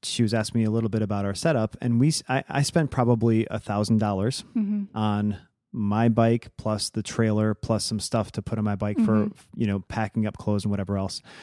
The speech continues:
Speaker 1: But can compare that to, even if you're driving a used car,
Speaker 2: Mm-hmm.
Speaker 1: the estimates are something like four or five thousand dollars of cost a year to operate and, and own that car.
Speaker 2: Mm-hmm.
Speaker 1: So in one year, you, you've, you know, made your money back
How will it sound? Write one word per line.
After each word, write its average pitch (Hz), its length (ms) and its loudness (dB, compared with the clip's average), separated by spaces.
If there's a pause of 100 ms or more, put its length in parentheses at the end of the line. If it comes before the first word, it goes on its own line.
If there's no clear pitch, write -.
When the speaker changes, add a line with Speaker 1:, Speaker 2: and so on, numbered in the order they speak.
(680)
Speaker 1:
But - 180 -2
can 151 160 4
compare 165 380 6
that 101 240 2
to, 104 500 6 (160)
even 165 220 4
if 156 160 4
you're 123 80 2
driving 104 360 0
a 101 40 0
used 104 400 2
car, 95 440 -2
Speaker 2:
Mm-hmm. 220 300 0
Speaker 1:
the 117 160 -2
estimates 117 380 2
are 104 40 -2
something 107 280 0
like 104 140 0
four 113 220 2
or 107 60 2
five 107 240 0
thousand 104 360 -2
dollars 98 520 -2
of 95 300 -4
cost 120 560 -2
a 120 40 -2
year 101 580 2 (200)
to 110 380 2 (100)
operate 107 480 -4
and, 104 300 -2
and 101 180 -4
own 101 220 -2
that 92 180 -8
car. 117 380 -4
Speaker 2:
Mm-hmm. 196 340 -8
Speaker 1:
So 120 340 6
in 139 160 6
one 139 200 10
year, 120 260 8
you, 110 260 2
you've, 110 540 2
you 113 140 4
know, 98 220 -2 (260)
made 113 280 4
your 107 120 6
money 101 240 4
back 104 420 -4